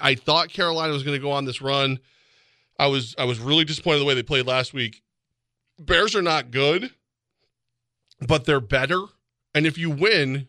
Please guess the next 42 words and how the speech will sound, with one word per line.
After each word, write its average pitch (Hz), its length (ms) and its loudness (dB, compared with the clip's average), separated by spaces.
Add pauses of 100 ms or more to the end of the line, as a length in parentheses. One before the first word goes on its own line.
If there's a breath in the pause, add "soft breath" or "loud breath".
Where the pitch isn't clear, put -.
your 147 180 -2
number 170 300 0
one 156 220 0
pick - 400 -2 (260)
that 139 140 0
you're 127 80 -2
getting 156 480 0
from 135 720 -2
the 127 80 -4
Panthers 120 680 -2 (680)
becomes 127 360 -2
more 147 220 0
likely 131 380 0
a 123 40 0
number 120 200 -2
one 110 160 -2
pick 110 260 -2
overall. 98 480 -10 (160)
So 127 460 0 (440)
I, 139 180 4
I 135 60 -2
just, 127 220 -10
I 120 80 -2
feel 160 200 -2
good 170 180 0
about 160 240 -2
it. 165 120 0
I 120 40 -12
think 135 200 -8
a 143 40 -4
little 139 240 -2
D 123 240 -2
J 151 180 2
Moore 143 300 2
revenge 127 500 -2
game. 156 320 0 (300)
You, 127 220 -6
how 135 160 -2
dare 123 260 0
you 147 160 -2
trade 147 320 -2
me? 165 260 -2